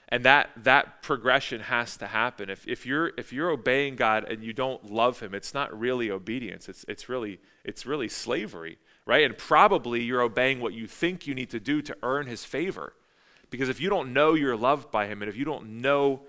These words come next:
that you love him, that's a very different relationship than feeling God's love for you and growing in the knowledge of Jesus. Paul describes,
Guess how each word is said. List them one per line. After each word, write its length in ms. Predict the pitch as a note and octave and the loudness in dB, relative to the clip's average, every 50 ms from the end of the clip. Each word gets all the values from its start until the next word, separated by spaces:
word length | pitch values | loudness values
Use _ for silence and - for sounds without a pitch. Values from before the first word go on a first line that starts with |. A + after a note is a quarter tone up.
| - _ _ _ _ _ | -20 _ _ _ _ _
that 160 | - A#2 A2 | -2 -2 -2
you 220 | A2 A#2 C3+ C#3+ C#3+ | -2 0 0 2 2
love 320 | C3 C3 A#2+ A#2 A2 - | 2 2 2 2 0 -2
him, 400 | - D#3+ D3 B2 G2+ G2 G2 G2 _ _ _ _ _ _ _ | -4 -6 -4 -4 -6 -8 -12 -18 _ _ _ _ _ _ _
that's 180 | A#2+ D3 - G#3 | -2 -2 0 0
a 60 | E3 | -2
very 420 | A2+ G2+ A#2 C3 C#3 C#3+ C#3+ C#3 | -2 0 2 4 4 4 4 2
different 340 | B2+ C3+ C3+ C3 - - G#2+ | 2 0 0 0 -2 -8 -8
relationship 520 | A2 G#2 A2 A#2 C3 C3 - - A2 - | -6 -2 -2 -2 -2 -4 -6 -10 -12 -12
than 140 | - G2 G2 | -12 -12 -12
feeling 420 | - - - - C#3+ C#3+ D3+ D3+ D3 | -14 -10 -6 -4 -2 -2 -2 -4 -2
God's 300 | C#3 B2 A#2 A2+ - G#2+ | -2 -2 -2 -2 -2 -2
love 200 | A2 A2 A2 G#2 | -2 -2 -2 -4
for 160 | - - G2 | -8 -12 -12
you 260 | F#2 F2+ F#2 - A2 _ _ _ _ _ _ _ _ | -10 -12 -12 -14 -16 _ _ _ _ _ _ _ _
and 160 | - A2 A2 | -14 -14 -10
growing 320 | G2+ A2 A2+ A2+ A2+ A2+ A2+ | -6 -2 0 0 0 -2 -4
in 60 | G#2+ | -6
the 80 | G#2+ | -8
knowledge 380 | G#2 G#2 G2 G2+ G2+ F#2+ - - | -8 -8 -6 -8 -8 -10 -12 -16
of 40 | F#2 | -18
Jesus. 380 | - G#2 G2 F#2+ F2+ F#2 - | -16 -14 -14 -14 -14 -16 -16
Paul 240 | - - - C#3+ D#3+ | -14 -8 -2 -2 -2
describes, 640 | E3+ D#3+ D3 - - C3 C#3 C#3 C#3 C3 - - | -2 -2 -6 -6 0 2 4 4 4 2 0 -6